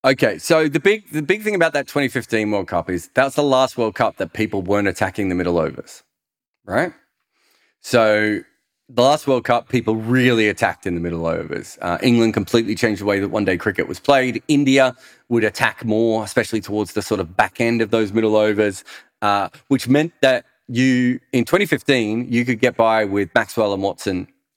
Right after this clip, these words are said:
as your fifth bowler, um, uh,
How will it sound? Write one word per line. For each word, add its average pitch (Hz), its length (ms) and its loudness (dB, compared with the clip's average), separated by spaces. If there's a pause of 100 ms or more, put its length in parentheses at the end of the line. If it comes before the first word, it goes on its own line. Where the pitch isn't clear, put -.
(120)
as 101 160 -2
your 101 120 -2
fifth - 260 -4
bowler, 95 420 0 (360)
um, 92 640 -2 (180)
uh, 90 300 0